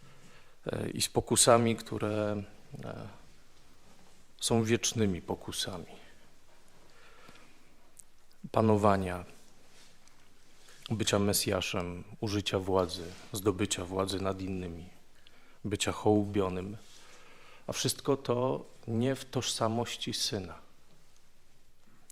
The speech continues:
gdzie ta tożsamość jest jakoś kwestionowana, Syna czy córki. Dzisiaj dostajemy promienną wizję przemienionego ciała Jezusa na górze Tabor.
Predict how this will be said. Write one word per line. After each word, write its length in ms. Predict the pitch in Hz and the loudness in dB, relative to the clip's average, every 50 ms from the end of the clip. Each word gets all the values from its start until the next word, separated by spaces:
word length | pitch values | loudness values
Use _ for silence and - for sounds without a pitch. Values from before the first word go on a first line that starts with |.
| - - | -12 -8
gdzie 180 | 107 98 110 101 | -4 -2 -2 0
ta 120 | - 104 | 0 -2
tożsamość 760 | - - 110 - - - 113 110 110 107 107 - - - - | 0 0 2 4 4 4 4 2 2 2 0 -2 -2 -4 -2
jest 280 | 107 101 98 - - - | -2 0 -2 -2 -2 -2
jakoś 480 | - 101 - - 107 98 - - - - | -4 -6 -4 -4 -6 -4 -4 -8 -10 -10
kwestionowana, 960 | - - - - - - - - 120 107 107 101 101 101 90 82 - - - - | -10 -4 -2 0 0 0 -2 -2 0 0 0 2 2 0 0 0 -6 -12 -12 -4
Syna 380 | - - - 113 113 123 123 - | -2 0 2 2 2 2 0 -4
czy 160 | - - - | -6 -4 -4
córki. 520 | - - 110 101 107 - - - - 101 - - - - - - - - - - - - - - - - - - - - - - - - - - - - - - - - - - - - - - | 0 2 2 0 0 -2 -10 -12 -12 -12 -12 -14 -20 -20 -20 -20 -20 -20 -20 -18 -18 -18 -18 -18 -18 -18 -18 -18 -18 -20 -20 -20 -20 -20 -20 -20 -18 -18 -18 -18 -18 -18 -18 -18 -14 -8 -4 -2
Dzisiaj 340 | 107 104 107 107 117 113 104 | 2 2 4 6 4 4 4
dostajemy 600 | 104 107 - - 113 110 110 107 107 110 110 104 | 2 0 2 2 4 4 4 4 4 2 0 0
promienną 960 | - - - 117 110 113 110 104 104 101 98 98 98 98 98 98 95 104 104 - - - | 0 2 4 4 6 8 6 6 6 4 4 4 2 2 2 0 -2 -4 -6 -8 -4 -4
wizję 640 | 107 95 95 98 90 90 90 92 95 92 90 95 - - - - - - - - - | -2 0 0 0 0 -2 -2 -2 -2 -2 -2 -4 -6 -10 -16 -18 -20 -20 -20 -12 -4
przemienionego 640 | - - 104 104 101 98 101 104 104 107 104 101 101 | -2 0 0 2 2 2 4 4 4 4 4 4 2
ciała 320 | 101 - - 104 95 95 92 | 2 4 4 4 4 4 4
Jezusa 460 | 92 95 87 92 87 - - - - - - - - - - - - - - - - - - - - - - - | 2 0 0 -2 -4 -6 -6 -8 -8 -10 -18 -18 -18 -20 -20 -20 -20 -20 -20 -20 -20 -20 -20 -20 -20 -16 -8 -6
na 60 | 98 | -6
górze 280 | 95 95 98 90 98 90 | -2 -2 0 2 0 2
Tabor. 420 | - 101 95 90 82 87 78 - | 2 2 0 2 0 -2 -4 -4